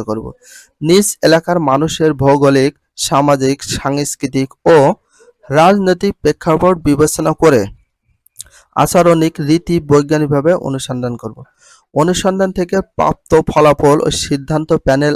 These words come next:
আলোচনায় উপস্থাপন করব। আমাদের সবারই আত্মপরিচয় রয়েছে, আমাদের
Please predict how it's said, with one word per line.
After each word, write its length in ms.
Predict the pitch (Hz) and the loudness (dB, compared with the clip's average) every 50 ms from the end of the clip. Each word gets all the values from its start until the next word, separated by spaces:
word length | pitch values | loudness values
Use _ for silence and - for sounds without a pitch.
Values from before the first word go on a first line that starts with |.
| - - | -2 0
আলোচনায় 520 | 131 131 131 - - 139 139 147 156 147 | 0 0 0 -2 -2 -2 0 0 0 0
উপস্থাপন 440 | 127 143 123 - - - - 156 156 156 | 0 -4 -6 -6 -8 -8 -6 -6 -4 -4
করব। 260 | - 117 110 107 101 98 - - _ _ _ _ _ - - - _ _ _ _ - - | -4 -6 -6 -6 -6 -12 -16 -18 _ _ _ _ _ -20 -20 -20 _ _ _ _ -2 -2
আমাদের 380 | 139 160 180 190 190 208 208 208 - - | 0 2 2 2 2 2 2 2 2 0
সবারই 440 | - - 160 160 175 175 165 156 156 175 - - | 0 0 2 4 4 4 4 2 0 0 -2 -2
আত্মপরিচয় 720 | 143 147 _ - - - - - 143 139 - - 127 117 | -4 -4 _ -2 -4 -2 0 0 0 0 0 0 0 0
রয়েছে, 340 | 117 117 110 110 110 - - - 120 _ _ _ _ _ _ _ _ _ _ _ - | 2 0 0 -2 -2 -6 -10 -12 -16 _ _ _ _ _ _ _ _ _ _ _ -4
আমাদের 440 | 117 135 156 170 170 165 180 185 | -2 0 2 2 2 2 0 0